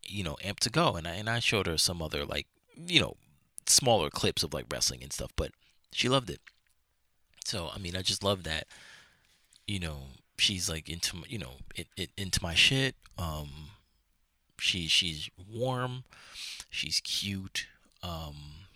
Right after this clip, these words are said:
she's very supportive, she's very caring. Um, I, I just love the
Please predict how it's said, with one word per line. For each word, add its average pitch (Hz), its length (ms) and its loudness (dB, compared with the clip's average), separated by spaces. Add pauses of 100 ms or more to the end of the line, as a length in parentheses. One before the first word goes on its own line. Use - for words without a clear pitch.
she's 87 220 -2
very 101 360 0
supportive, 82 540 2
she's - 240 -2
very 95 360 2
caring. 85 640 -4 (760)
Um, 87 420 -2 (1120)
I, 98 200 4
I 95 140 0
just 87 380 -4
love 92 300 0
the 82 400 -4